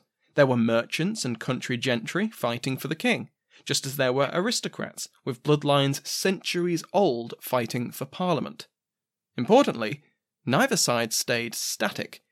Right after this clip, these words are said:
and as events play out, people switch sides or back out of the conflict entirely. The ranks of the revisionists include figures like Conrad Russell, John Morrell, Kevin Sharp, and Mark Kishlansky,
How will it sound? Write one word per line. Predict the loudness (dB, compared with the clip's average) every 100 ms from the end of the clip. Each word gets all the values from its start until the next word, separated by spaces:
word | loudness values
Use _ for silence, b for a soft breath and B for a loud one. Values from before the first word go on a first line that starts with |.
| _ _ -4
and | 0
as | 0 2
events | 4 4 0
play | 0 2
out, | 4 2 0 -12
people | -4 -4 -2 -4 -4
switch | -4 -4 -4 -6 -4
sides | -2 0 0 -2 -4 -8 -10 b b
or | -4
back | -2 0 2
out | 2 2
of | -4
the | -6
conflict | -6 -6 -6 -8 -10 -6
entirely. | -6 -4 0 2 2 -2 -12 _ _ _ _ _ _ _ _ _ _ _ _ _ _ _ 0
The | 4
ranks | 4 4 2
of | 4
the | 6
revisionists | 6 4 0 -2 -4 -4 -4
include | -4 -2 -2 -2
figures | -2 -2 -2 -2
like | -4 -6 -6 -12 _
Conrad | -4 -2 0 0 2
Russell, | 2 0 -6 _ _ -2
John | 2 2 2
Morrell, | 4 2 2 -6 -18 -6
Kevin | 0 0 0
Sharp, | 2 2 0 -2 -2
and | -2 0
Mark | 0 0 -2 -6
Kishlansky, | -10 -6 2 2 2 -4 -6